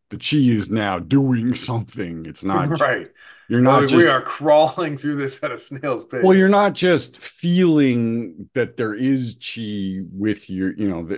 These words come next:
Speaker 1: it's not your
Speaker 2: Mm.
Speaker 1: mind doing it now. This is, now you're moving into the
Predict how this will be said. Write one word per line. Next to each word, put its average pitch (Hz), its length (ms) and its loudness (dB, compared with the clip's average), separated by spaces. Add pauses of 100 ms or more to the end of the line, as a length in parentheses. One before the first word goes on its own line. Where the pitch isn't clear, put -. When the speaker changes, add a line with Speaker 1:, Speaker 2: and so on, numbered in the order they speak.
Speaker 1:
it's 101 200 -10
not 131 200 0
your 127 240 -2
Speaker 2:
Mm. 120 80 -14
Speaker 1:
mind 127 640 2
doing 95 360 -4
it 85 120 -12
now. 87 500 -6
This 87 260 -6
is, 85 280 -8
now 92 300 0
you're 90 200 0
moving 87 640 -6
into 80 400 -8
the 76 460 -8